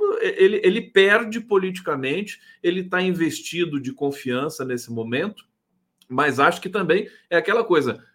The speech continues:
é, esses cargos são, é, de, ah, é, autoridade do presidente Lula. A qualquer momento também ele sabe que o cargo dele tem que estar sempre à disposição,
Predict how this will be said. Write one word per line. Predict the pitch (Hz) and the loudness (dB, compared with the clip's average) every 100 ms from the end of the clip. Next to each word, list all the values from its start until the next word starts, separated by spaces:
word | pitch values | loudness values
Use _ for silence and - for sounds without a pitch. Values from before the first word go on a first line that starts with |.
| - | -2
é, | 143 143 | -2 2
esses | 156 175 151 | 0 0 -4
cargos | - 151 156 180 196 - | -2 0 2 0 -6 -2
são, | 180 202 240 180 | -2 0 -2 0
é, | 180 | 0
de, | 143 131 170 196 - | 0 -4 -4 -4 0
ah, | 156 147 139 127 120 113 110 | 4 4 4 2 2 -2 -4
é, | 113 110 104 | -2 0 0
autoridade | 113 120 151 135 131 170 185 | -2 -2 -2 -2 -2 -2 -4
do | |
presidente | - 226 226 254 294 | -4 -4 -2 -8 -6
Lula. | 311 208 165 107 | -4 0 -2 -4
A | |
qualquer | - 123 143 | -8 -8 -6
momento | 147 139 143 180 - | -6 -4 -4 -6 -8
também | 151 139 165 | -6 -6 -6
ele | 208 | -8
sabe | - 151 160 | -10 -8 -8
que | - | -10
o | 139 | -10
cargo | 135 131 123 | -6 -6 -2
dele | 131 | -4
tem | 139 165 | -4 -12
que | |
estar | - 156 | -6 -6
sempre | 156 151 | -4 -8
à | 165 | -10
disposição, | - 170 156 - 147 | -14 -12 -10 -6 -6